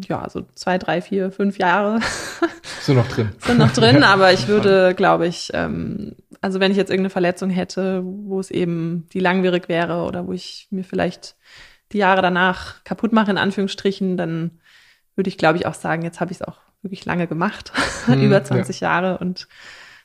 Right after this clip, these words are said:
Speaker 1: schaue auf eine sehr erfolgreiche Karriere zurück. Also es wäre dann, glaube ich, nicht mehr so, dass ich es noch beweisen müsste, aber, ähm, ja, aktuell und solange es noch so gut geht, macht's mir wirklich Spaß und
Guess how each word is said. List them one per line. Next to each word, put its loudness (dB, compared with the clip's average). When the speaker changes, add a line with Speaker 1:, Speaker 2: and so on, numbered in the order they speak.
Speaker 1:
schaue 4
auf 2
eine 2
sehr 2
erfolgreiche 0
Karriere -4
zurück. 2
Also 6
es -6
wäre 6
dann, 4
glaube 4
ich, -10
nicht -4
mehr -2
so, -4
dass -6
ich -10
es -20
noch -12
beweisen 6
müsste, 6
aber, 4
ähm, -4
ja, 4
aktuell -4
und -4
solange -6
es -12
noch -12
so -8
gut -2
geht, -2
macht's -8
mir -6
wirklich -10
Spaß -2
und -10